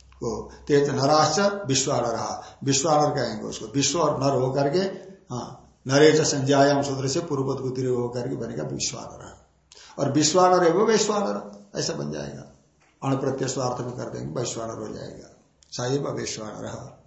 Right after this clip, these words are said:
माने संपूर्ण जीव को वैश्वानर कहा गया। ये माने ये आदित्य क्या है, संपूर्ण जीव रूप है, ये कहा।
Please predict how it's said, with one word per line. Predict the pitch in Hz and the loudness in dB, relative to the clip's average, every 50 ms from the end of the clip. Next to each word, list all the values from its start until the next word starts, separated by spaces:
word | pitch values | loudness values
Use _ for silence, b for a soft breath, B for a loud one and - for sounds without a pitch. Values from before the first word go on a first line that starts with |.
| _ _ _ _ b b b b b b b b b b b | _ _ _ _ b b b b b b b b b b b
माने | 165 156 | 0 2
संपूर्ण | 151 - - 151 156 165 185 185 185 180 156 127 | 4 4 4 4 4 6 4 4 6 4 2 4
जीव | 127 147 156 151 - | 6 6 6 6 6
को | 156 190 202 220 214 208 - - - | 6 4 6 6 4 2 -2 -4 0
वैश्वानर | 135 139 139 135 - 143 135 131 131 131 135 | 4 4 4 4 4 2 2 2 2 0 -2
कहा | 120 - 117 110 | -2 -4 -4 -6
गया। | 104 98 90 - - - - - - - - - - | -8 -10 -12 -12 -14 -18 -20 -20 -20 -20 -20 -14 -10
ये | - 123 107 - - - | -8 -8 -8 -10 -8 -4
माने | 139 139 156 156 | -2 0 2 4
ये | 156 | 4
आदित्य | 156 139 139 147 151 170 175 - 180 170 | 6 6 6 8 8 6 6 6 4 4
क्या | 170 180 180 | 6 6 6
है, | 180 175 | 6 4
संपूर्ण | - - 143 151 - 175 170 180 165 143 | 4 2 2 0 0 0 0 0 0 2
जीव | 127 143 156 156 147 143 | 4 6 6 6 6 4
रूप | 139 135 123 - 120 | 2 0 0 0 0
है, | 123 139 131 113 - - - - - - - - - - - - - _ _ _ - - - - - _ 156 | 2 2 2 0 -2 -6 -10 -14 -18 -20 -20 -20 -20 -20 -20 -20 -20 _ _ _ -20 -20 -20 -20 -16 _ 0
ये | 147 | 0
कहा। | - - - - - - - - | 0 0 -2 -6 -6 -8 -12 -16